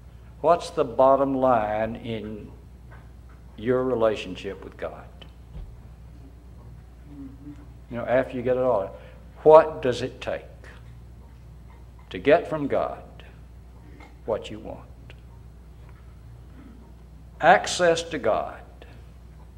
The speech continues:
or the gods among pagans. Favor from him or them. That's what religion is about.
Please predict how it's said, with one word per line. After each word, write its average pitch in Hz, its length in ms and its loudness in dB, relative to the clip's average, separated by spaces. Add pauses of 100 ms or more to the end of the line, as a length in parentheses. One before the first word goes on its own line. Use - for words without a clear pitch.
(120)
or 117 180 6
the 143 200 4
gods 110 640 0 (1040)
among 98 320 -4
pagans. 95 580 -8 (1040)
Favor 160 480 8
from 165 380 -2 (180)
him 135 420 4
or 127 120 4
them. 104 480 -2 (1400)
That's 196 180 2
what 190 160 4
religion 180 440 2
is 196 160 -2
about. - 580 -4